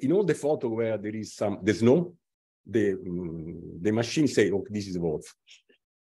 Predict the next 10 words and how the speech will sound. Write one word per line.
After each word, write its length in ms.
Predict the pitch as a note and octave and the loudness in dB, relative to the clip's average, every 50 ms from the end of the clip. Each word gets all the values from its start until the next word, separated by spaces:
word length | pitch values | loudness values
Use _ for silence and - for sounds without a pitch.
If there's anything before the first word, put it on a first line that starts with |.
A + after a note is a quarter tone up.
| _ _ - | _ _ -2
because, 320 | A2+ A2+ A#2 A#2 A2 A2 | 0 2 4 2 4 4
uh, 180 | G#2 G2+ G2+ G2 | 4 2 2 2
the, 120 | G#2 G#2 G#2+ | 2 2 0
i-, 540 | A2+ B2 A#2 A#2+ A#2+ A2+ G#2+ A2+ G#2+ G#2+ A2 | 0 -2 -2 -2 -2 -2 0 -2 -2 -4 -4
i-, 40 | |
the, 160 | G2+ G2+ G2 G2 G2 F#2 F#2 F#2 F#2 F2+ F#2 F2 | -4 -4 -4 -2 -2 -2 -2 -2 -2 -2 -4 -2
the, 180 | F2 A#2 B2+ B2 B2 | 0 0 0 2 2
the 120 | A#2 A#2+ | 2 2
system, 540 | A2+ - E3+ E3+ E3 - - D#3 D3 D3 D3 | 4 2 0 0 0 2 4 4 4 6 4
uh, 1200 | D3+ D3 - - - _ _ _ A2 G#2+ G#2 G2+ G2+ G2+ G2 G2 G2 G2 G2 F#2+ F#2+ F#2+ F#2 F2 | 2 0 -4 -8 -20 _ _ _ -6 -4 -2 -2 -2 -2 -2 -2 -2 -2 -2 -4 -4 -4 -6 -8